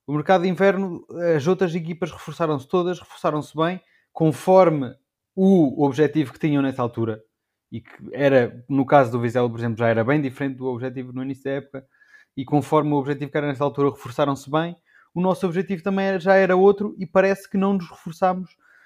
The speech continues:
como deve ser um mercado de inverno. Ahm, não, não, não houve, não houve uma aposta, provavelmente em termos de, de irmos buscar, eh, jogadores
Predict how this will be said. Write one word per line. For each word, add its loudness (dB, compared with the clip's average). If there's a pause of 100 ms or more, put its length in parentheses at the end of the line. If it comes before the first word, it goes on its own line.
(100)
como 0
deve 2
ser 0
um 0
mercado 0
de 0
inverno. 0 (460)
Ahm, -2 (640)
não, -2
não, -4
não 0
houve, 2
não 0
houve 2
uma 4
aposta, 0
provavelmente 0
em -6
termos -6
de, -10
de -8
irmos -6
buscar, -4 (240)
eh, -4
jogadores -2